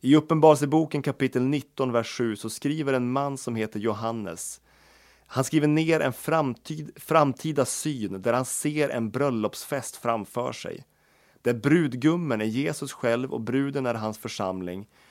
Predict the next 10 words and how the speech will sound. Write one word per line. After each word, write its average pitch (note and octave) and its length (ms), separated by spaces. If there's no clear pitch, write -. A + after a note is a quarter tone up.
som C3+ 280
där E3+ 340
och C#3+ 120
då A#2+ 280
kliver B2 340
fram C#3+ 460
i A#2 40
sin A2 180
slutgiltiga C3 1300
form G#2 560